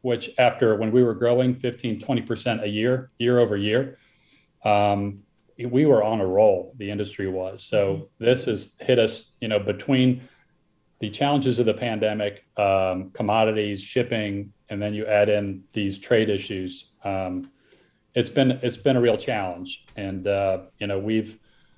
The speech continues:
Speaker 1: we've worked a lot with, uh, our local senators, um, you know, Senator Warnock and Senator Ossoff's office. Their, their staff's been great to work with and have helped
Speaker 2: Mm-hmm.
Speaker 1: us. And, um, you know, I think the, the announcement that the president made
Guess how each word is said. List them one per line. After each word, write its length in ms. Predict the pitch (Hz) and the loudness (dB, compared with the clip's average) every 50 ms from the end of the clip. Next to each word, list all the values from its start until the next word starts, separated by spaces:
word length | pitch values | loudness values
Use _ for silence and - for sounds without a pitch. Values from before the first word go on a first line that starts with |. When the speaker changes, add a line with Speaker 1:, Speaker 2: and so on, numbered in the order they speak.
| _ _ _ | _ _ _
Speaker 1:
we've 160 | - 120 113 | 2 4 6
worked 180 | 127 143 135 139 | 6 6 6 6
a 40 | 135 | 4
lot 260 | 127 123 127 131 127 | 4 6 4 4 2
with, 360 | 123 123 120 - - - - | 2 0 0 -2 -8 -10 -6
uh, 320 | 127 117 113 110 107 107 - - | -2 0 2 2 0 0 0 0
our 120 | 110 107 | 0 2
local 580 | 110 117 120 117 120 - 123 113 104 101 - - _ | 4 4 4 4 2 2 0 0 0 -2 -6 -12 _
senators, 640 | - - 131 127 123 123 123 127 127 123 - - _ _ _ - | -6 -4 -2 0 0 2 0 0 0 -2 -6 -12 _ _ _ -6
um, 520 | 104 101 101 101 101 98 98 98 98 98 _ _ | -4 -2 -2 -2 -2 -4 -6 -8 -10 -12 _ _
you 80 | - 110 | -10 -8
know, 220 | 104 98 98 98 - - _ _ _ _ | -6 -6 -6 -8 -12 -20 _ _ _ _
Senator 340 | - - - 131 113 113 110 | -12 -6 -4 -2 -2 -2 -2
Warnock 380 | 113 120 123 123 120 120 117 - | -2 -2 -2 -2 0 -2 -2 -4
and 80 | 110 | -6
Senator 200 | - - 117 107 | -8 -4 -2 0
Ossoff's 480 | 110 113 117 117 - 127 117 110 - - | 0 0 0 0 0 0 0 0 0 0
office. 380 | 120 113 110 - 113 110 - - | 0 0 0 0 -4 -8 -6 -6
Their, 260 | - 110 104 104 - - | -6 -6 -6 -6 -8 -8
their 120 | 113 110 | -8 -8
staff's 340 | - - 123 113 104 - - | -6 -4 -2 -2 -2 -4 -6
been 180 | - 107 98 | -10 -10 -8
great 220 | 92 107 101 98 - | -6 -4 -6 -6 -6
to 80 | 120 | -6
work 260 | 110 104 98 95 - - | -6 -6 -6 -6 -6 -6
with 180 | 101 95 - | -8 -8 -8
and 100 | - 101 | -8 -10
have 120 | 92 113 127 | -8 -6 -4
helped 240 | 120 101 - 151 | -4 -4 -4 -4
Speaker 2:
Mm-hmm. 80 | 110 104 | -6 -8
Speaker 1:
us. 160 | 95 - - _ _ _ _ _ _ _ _ _ _ _ _ _ _ - | -8 -10 -14 _ _ _ _ _ _ _ _ _ _ _ _ _ _ -10
And, 320 | - 101 98 98 95 92 | -6 -6 -4 -4 -4 -2
um, 460 | 104 101 98 98 98 95 95 95 - - _ _ _ _ _ _ _ _ | -2 -2 -2 -4 -6 -6 -8 -10 -14 -18 _ _ _ _ _ _ _ _
you 100 | - 107 | -8 -4
know, 100 | 110 107 | -2 -2
I 100 | 104 101 | -2 -4
think 360 | 98 - - 127 120 104 - | -4 -4 -4 -4 -4 -2 -2
the, 360 | - 117 110 110 107 110 131 | -2 -2 0 -2 -4 -6 -8
the 120 | - 113 107 | -6 -4 -4
announcement 540 | 104 107 110 117 - - - 110 98 - - | -4 -4 -4 -6 -6 -6 -6 -8 -8 -6 -4
that 340 | 110 104 101 101 - - | -2 -2 -2 -4 -6 -12
the 80 | - 107 | -14 -10
president 480 | - - 123 113 104 - 107 98 101 107 | -4 -2 -2 -2 -2 -4 -8 -10 -8 -4
made 380 | 107 107 107 101 98 95 95 | -4 -2 -2 -2 -4 -8 -12